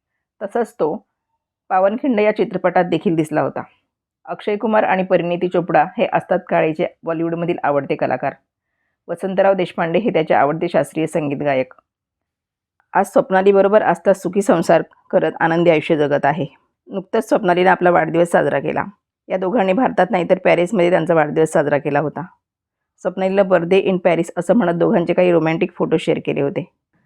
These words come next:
दोन हजार तेवीसमध्ये अस्तादच्या आईनं अखेरचा श्वास घेतला. आईच्या निधनाने अस्ताद खूप भावूक आणि दुःखी झाला होता.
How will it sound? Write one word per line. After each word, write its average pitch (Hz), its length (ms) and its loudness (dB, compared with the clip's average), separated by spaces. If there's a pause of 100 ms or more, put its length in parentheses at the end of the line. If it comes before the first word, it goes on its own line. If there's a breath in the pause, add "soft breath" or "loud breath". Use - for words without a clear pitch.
(380)
दोन 214 280 0
हजार 202 300 6
तेवीसमध्ये 190 500 2
अस्तादच्या 185 540 2
आईनं 170 380 0 (300)
अखेरचा 180 380 0
श्वास 170 280 0
घेतला. 170 320 -4 (500)
आईच्या 175 320 0
निधनाने 175 400 0
अस्ताद 170 400 -2
खूप 165 160 -6
भावूक 165 280 0
आणि 165 140 -2
दुःखी 165 280 -4
झाला 180 200 -4
होता. 147 200 -6